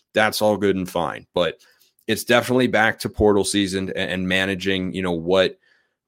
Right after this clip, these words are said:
uh, what, what, what the needs are and everything, which is something I'm gonna talk about on, on tomorrow's show for sure. So make sure you tune into that, which again will be at the regularly scheduled time. And I,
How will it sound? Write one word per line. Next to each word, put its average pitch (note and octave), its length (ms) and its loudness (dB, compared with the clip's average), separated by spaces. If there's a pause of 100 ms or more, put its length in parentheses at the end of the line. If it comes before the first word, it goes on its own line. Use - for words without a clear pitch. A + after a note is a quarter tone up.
uh, E2+ 260 2
what, F#2 240 -2
what, G#2 240 0
what A2 160 -2
the A2 80 -2
needs G#2 360 -2
are G2 180 0
and F#2 80 -4
everything, F#2 420 -4
which F2+ 140 -6
is - 80 -6
something G2 220 -2
I'm F#2+ 80 -4
gonna F#2 120 -4
talk F2+ 300 -2
about F2 380 -4
on, E2+ 340 -6
on F#2 140 -6
tomorrow's F2+ 420 -2
show B2 300 2
for F#2+ 180 -2
sure. G#2+ 380 0 (320)
So G2+ 160 0
make F#2+ 120 0
sure G2+ 140 -2
you G2 80 0
tune G2+ 160 -2
into F#2+ 160 0
that, F#2+ 360 2
which - 380 -6
again F#2 240 -2
will F2+ 100 -4
be F#2 180 0
at F#2 100 -2
the F2+ 80 -6
regularly F#2 540 2
scheduled F#2 400 -2
time. F#2 240 -4 (680)
And F#2+ 640 0 (120)
I, G#2 120 0